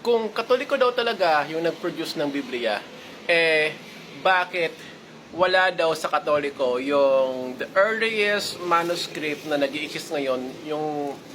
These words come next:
tinatawag na Codex Sinaiticus? Actually, yung mga kaibigan, hindi po Codex Sinaiticus yung pinaka lumang manuscript ngayon. Okay? Yung pinakalumang manuscript ngayon ay yung Cod-,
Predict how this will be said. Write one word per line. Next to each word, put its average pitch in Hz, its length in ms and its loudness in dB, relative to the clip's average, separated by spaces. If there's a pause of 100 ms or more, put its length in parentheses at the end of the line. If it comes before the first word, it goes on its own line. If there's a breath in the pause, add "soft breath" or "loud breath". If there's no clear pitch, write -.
(280 loud breath)
tinatawag 147 560 2
na 131 480 0 (320)
Codex 156 560 0
Sinaiticus? 131 1200 -4 (160)
Actually, 240 480 0
yung 226 80 -2
mga 214 240 2
kaibigan, 175 560 -2
hindi 190 480 -4
po 208 400 0
Codex 196 560 2
Sinaiticus 170 800 -4
yung 151 160 -8
pinaka 143 720 0 (880 loud breath)
lumang 165 580 2
manuscript 143 560 -2
ngayon. 113 460 -2 (280)
Okay? 151 460 -2
Yung 156 400 -6
pinakalumang 202 560 0
manuscript 185 480 -2
ngayon 165 320 -2
ay 147 160 -2
yung 151 160 -4
Cod-, 143 320 0